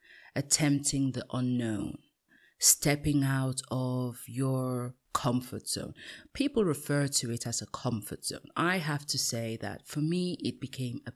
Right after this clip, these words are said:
pain zone. And people do want to change, right? It's a thought in their minds. I, "Oh, something has to happen," people would say, like, "Enough of this." They never go further though,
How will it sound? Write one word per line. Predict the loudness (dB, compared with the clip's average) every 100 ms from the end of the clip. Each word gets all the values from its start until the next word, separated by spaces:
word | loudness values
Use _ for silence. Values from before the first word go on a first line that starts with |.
| -12
pain | -4 -2 0 -2
zone. | -4 -6 -8 -10 -10 -8 -8 -2
And | 2 0 -2 0
people | 2 4 2
do | 2 2 2
want | 2 0 -2
to | -2
change, | 0 0 0 -4 -4 0
right? | 0 0
It's | -2 0 0
a | -2
thought | -2 0 2 0 0
in | 0
their | 2
minds. | 2 2 0 -2 -6
I, | -4 -4 -4 -4
"Oh, | -4 -6 -10 -14 -16 -16 -4
something | 0 2 2 0
has | 0 0 0
to | -2
happen," | -4 -4 -4 -4 -4 -6 -8
people | -10 -8 -8
would | -6 -4
say, | -2 -4 -6
like, | -8 -10 -14 -14 -16 -10 0
"Enough | 4 6 6 4 2 -2
of | -6 -6 -6
this." | -2 2 4 2 -2 _ _ _ -20 -20 -20 -20 _ _ 4
They | 6 8
never | 6 4
go | 4 2
further | 0 -2 0 -2 -4 -6
though, | -8 -8 -10